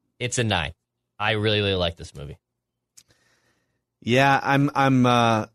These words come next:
Speaker 2: so I'm torn between a nine and a nine and a half. I'm just splitting hairs here. I'm gonna go, I'll go with you guys. It's a nine. It's a nine. So the, the only three tens we have given are Terminator, Die Hard, Halloween. Um, and by giving this all three a nine, it means it's a nine average score,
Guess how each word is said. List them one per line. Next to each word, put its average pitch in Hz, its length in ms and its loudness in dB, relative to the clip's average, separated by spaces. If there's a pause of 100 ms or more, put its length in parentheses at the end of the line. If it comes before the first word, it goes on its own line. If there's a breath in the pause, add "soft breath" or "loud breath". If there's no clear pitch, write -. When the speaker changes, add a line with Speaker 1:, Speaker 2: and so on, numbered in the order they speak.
(240)
Speaker 2:
so 151 140 -2
I'm 151 160 2
torn 170 320 2
between 170 360 0
a 143 60 4
nine 131 400 4
and 156 100 2
a 139 40 2
nine 139 260 2
and 131 140 2
a 110 60 2
half. 98 540 0 (100)
I'm 123 120 0
just 123 200 0
splitting 131 340 0
hairs 113 320 2
here. 98 120 0
I'm 139 120 0
gonna 180 160 2
go, 165 100 4
I'll 151 160 2
go 165 120 6
with 156 140 4
you 120 80 4
guys. 87 280 -2
It's 113 180 -4
a 127 40 2
nine. 98 340 -2 (600)
It's 113 140 -6
a 113 40 2
nine. 87 280 0
So 139 120 0
the, 131 180 0
the 139 180 0
only 180 240 4
three 196 200 0
tens 135 420 0
we 170 100 4
have 147 100 2
given 156 220 2
are 110 100 2
Terminator, 160 580 0
Die 120 260 2
Hard, 131 240 2
Halloween. 113 640 0 (680)
Um, 98 600 -2 (400)
and 131 100 -2
by 127 120 4
giving 147 300 2
this 139 280 2
all 139 220 2
three 135 240 2
a 113 60 4
nine, 110 320 4
it 98 80 -2
means 104 240 2
it's 95 120 -4
a 101 40 -2
nine 98 360 0
average 92 320 -2
score, 107 500 2